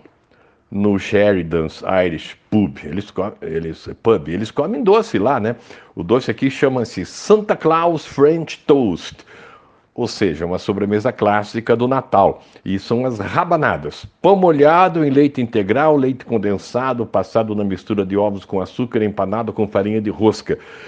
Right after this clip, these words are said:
E as rabanadas são servidas com calda quente de doce de leite e sorvete de creme.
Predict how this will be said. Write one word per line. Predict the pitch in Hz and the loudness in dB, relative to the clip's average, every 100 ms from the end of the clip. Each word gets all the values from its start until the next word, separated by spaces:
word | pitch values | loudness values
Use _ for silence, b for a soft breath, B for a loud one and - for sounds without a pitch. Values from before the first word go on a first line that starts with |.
| B B | B B
E | 117 | 2
as | 113 | 2
rabanadas | 127 127 135 151 147 | 2 0 0 2 2
são | 151 139 | 2 0
servidas | - 117 104 135 135 - | 0 0 0 0 0 -2
com | 117 | -2
calda | 113 117 107 | 0 0 0
quente | - 113 107 101 | -4 -4 -4 -6
de | 95 | -4
doce | 92 92 92 | -4 -4 -6
de | 82 | -6
leite | 82 117 143 131 | -2 0 -2 -4
e | |
sorvete | 113 104 90 131 143 139 | -4 -4 -2 -2 -2 -4
de | |
creme. | 131 107 82 65 | -2 -2 -2 -6